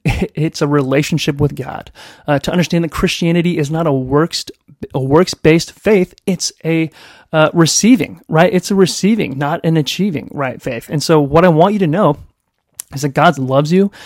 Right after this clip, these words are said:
Um, and if, even if none of these ever happen, I hope you desire to do these things and want to do these things. Uh, but I want you to know that you are loved in Christ. And so every, uh, ten episodes or more or so, I want to just share the gospel with you.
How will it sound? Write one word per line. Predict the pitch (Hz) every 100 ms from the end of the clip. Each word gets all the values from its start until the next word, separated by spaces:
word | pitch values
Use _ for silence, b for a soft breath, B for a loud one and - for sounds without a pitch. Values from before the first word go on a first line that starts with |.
| B B
Um, | - 143 139
and | 156
if, | 151
even | 185 208
if | 190 160
none | 151 160 196
of |
these | 196 185
ever | 170 175
happen, | 147 175 170
I | 135
hope | 156 - _
you | - 143
desire | 127 139 156
to | 151
do | 160
these | 147 -
things | 156 165 135
and |
want | 123 147
to |
do | 156 160
these | 156 -
things. | 160 160 160 - B B B
Uh, | 147 139
but | 185
I |
want | 214 214
you | 175
to |
know | 156
that | 147
you | 240
are | 170
loved | 127 135 135
in | 131 123
Christ. | - - - - - _ -
And | 156
so | 160 147 -
every, | 196 190 196 190 -
uh, | 139 135 131 147
ten | - 185
episodes | 180 170 185 180
or | 147
more | 139 160 175
or | 143
so, | - 170 165 -
I | 143
want | 185 170
to |
just | 143 139
share | 151
the | 139
gospel | 127 131 - 147
with | 131 127
you. | 147 -